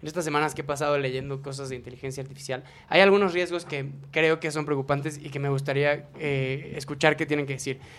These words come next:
¿Qué pasa, por ejemplo, eh, si yo puedo usar una inteligencia artificial para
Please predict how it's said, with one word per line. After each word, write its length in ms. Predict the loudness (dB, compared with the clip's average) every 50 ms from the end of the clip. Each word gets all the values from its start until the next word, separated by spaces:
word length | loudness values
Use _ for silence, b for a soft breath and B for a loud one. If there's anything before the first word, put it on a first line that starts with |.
| B B B B B -20 -12 2
¿Qué 100 | 2 2
pasa, 360 | 8 10 8 10 10 6 6
por 120 | 6 6 4
ejemplo, 600 | 4 2 2 0 0 2 2 2 2 0 -2 -4 -10 -18 -20 -20 -14
eh, 360 | -4 0 2 4 4 4 2 0
si 220 | -4 -6 -6 -2
yo 200 | 4 4 4 4
puedo 460 | 4 4 4 6 6 6 4 4 2 0
usar 360 | -4 -6 0 2 4 4 4
una 220 | 4 2 2 0
inteligencia 560 | -2 -2 -6 -8 -12 -10 -10 -10 -6 -6 -6
artificial 540 | -6 -6 -8 -10 -12 -12 -6 -4 -2 -2 -2
para 300 | -2 -2 -2 -2 -4 -6